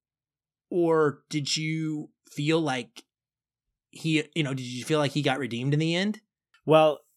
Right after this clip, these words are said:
Speaker 2: I felt this time like you felt ten years ago, where the, the alcohol was something that was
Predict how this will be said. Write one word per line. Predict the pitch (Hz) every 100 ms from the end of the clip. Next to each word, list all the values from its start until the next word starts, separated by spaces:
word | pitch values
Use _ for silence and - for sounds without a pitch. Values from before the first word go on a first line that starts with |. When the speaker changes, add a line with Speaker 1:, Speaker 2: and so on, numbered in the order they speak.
| -
Speaker 2:
I | 135
felt | 143 156 123 117 _ _
this | 117 110 -
time | 127 101 92
like | 95 95 101
you | 107
felt | - 98
ten | - 101
years | 92 90
ago, | 90 82 - -
where | 98 101
the, | 90 95 90 87 _ _ _ _ -
the | 113
alcohol | 101 107 110 104 104 95 95 - _ _ _ _ _ _ -
was | 120 113 104 98 - - - _ _
something | - 143 127 127
that | 113 104
was | 107 104 95 -